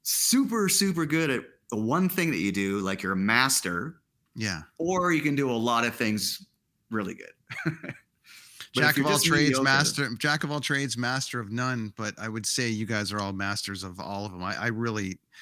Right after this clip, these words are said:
Speaker 2: enjoy,
Speaker 1: <laughs>
Speaker 2: enjoy watching you guys, like, you know, cross over and all these things. And there's so many great stories just out of this toot camp. Guys filling in for guys,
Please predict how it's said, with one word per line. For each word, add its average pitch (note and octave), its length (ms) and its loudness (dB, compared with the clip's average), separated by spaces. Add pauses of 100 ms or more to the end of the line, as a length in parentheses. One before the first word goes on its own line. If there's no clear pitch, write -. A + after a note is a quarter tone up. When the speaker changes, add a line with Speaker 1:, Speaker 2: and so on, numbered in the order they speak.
(180)
Speaker 2:
enjoy, G2+ 420 0 (100)
Speaker 1:
<laughs> - 80 -20
Speaker 2:
enjoy A2 300 -2
watching G#2+ 340 -2
you G2 60 -4
guys, F#2+ 280 -4
like, F#2 160 -6 (160)
you G#2+ 140 -4
know, F#2 240 -4
cross G2+ 320 -2
over F#2+ 240 -4
and E2+ 80 -4
all E2+ 100 -6
these E2 220 -4
things. F2 240 -6
And F#2+ 100 -6
there's G2 140 0
so C#3 180 4
many A#2 160 2
great G2 220 0
stories A#2 280 2 (220)
just D#4 280 2
out G3 120 4
of D#3 80 2
this C3 220 4 (140)
toot - 280 4
camp. F#2 340 0 (840)
Guys F3 360 6
filling F3+ 380 2
in D#3+ 180 4
for C3+ 140 -4
guys, D3+ 720 4